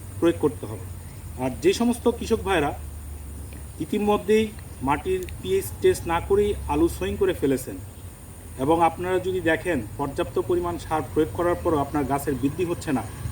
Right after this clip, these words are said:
সেক্ষেত্রে আপনারা প্রতি শতাং-, আহ, আহ, প্রতি লিটার পানিতে হিউমিক অ্যাসিড দুই থেকে তিন গ্রাম এবং সেই সাথে, আহ, এনপিকে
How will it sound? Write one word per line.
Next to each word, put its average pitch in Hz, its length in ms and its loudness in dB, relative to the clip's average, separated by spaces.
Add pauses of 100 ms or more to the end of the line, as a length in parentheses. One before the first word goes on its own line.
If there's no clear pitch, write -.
(260)
সেক্ষেত্রে 196 480 6
আপনারা 151 440 4 (920)
প্রতি 175 260 2
শতাং-, 170 500 -2
আহ, 147 100 4
আহ, 127 520 0
প্রতি 180 180 2
লিটার 196 260 2
পানিতে 151 560 2 (180)
হিউমিক 160 240 2
অ্যাসিড 180 320 2 (420)
দুই 170 200 4
থেকে 185 260 4
তিন 180 220 2
গ্রাম 151 180 6 (800)
এবং 151 340 4 (560)
সেই 160 120 4
সাথে, 170 380 2 (420)
আহ, 127 520 2
এনপিকে 175 520 4